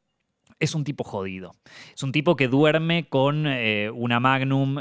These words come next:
en la, debajo de su almohada, ¿entendés? O sea, un, un tipo que está pasado, un tipo que está pasadísimo. Em, que, que, bueno, no, no me gustaría saber. Y, y de esa manera, digamos que por los temas que toca, por su onda así medio,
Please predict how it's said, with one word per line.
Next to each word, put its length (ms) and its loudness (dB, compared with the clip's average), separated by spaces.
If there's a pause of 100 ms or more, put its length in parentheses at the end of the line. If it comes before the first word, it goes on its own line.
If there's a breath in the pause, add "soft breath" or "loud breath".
en 220 -8
la, 480 0
debajo 380 2
de 40 0
su 120 -4
almohada, 420 2
¿entendés? 480 -8
O 60 -14
sea, 160 -10
un, 260 -10
un 160 -14
tipo 260 -4
que 80 -4
está 380 -2
pasado, 540 0
un 100 -10
tipo 180 -4
que 60 -6
está 180 -2
pasadísimo. 840 -6 (380 loud breath)
Em, 600 -4 (180)
que, 220 -8
que, 120 -6
bueno, 380 0
no, 320 -2
no 160 -4
me 80 -2
gustaría 400 -2
saber. 220 -4 (180 loud breath)
Y, 240 2
y 160 2
de 140 4
esa 180 2
manera, 320 2
digamos 320 2
que 240 0
por 240 -6
los 160 -4
temas 240 0
que 140 -2
toca, 520 0
por 220 -6
su 220 -8
onda 460 0 (300 loud breath)
así 300 -4
medio, 720 0